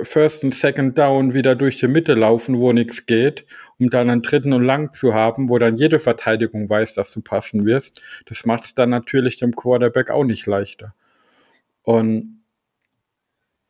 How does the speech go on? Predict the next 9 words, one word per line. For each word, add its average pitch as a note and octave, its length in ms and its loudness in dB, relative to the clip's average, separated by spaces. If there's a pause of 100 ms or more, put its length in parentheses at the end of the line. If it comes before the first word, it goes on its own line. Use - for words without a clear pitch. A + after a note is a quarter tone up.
(220)
ich - 160 -10
meine, B2+ 220 0
es - 160 -4
hat, - 280 -2
es - 160 -10
hat B2+ 180 -2
mit, A#2 380 -2
mit, A#2 280 -2
äh, G#2+ 360 2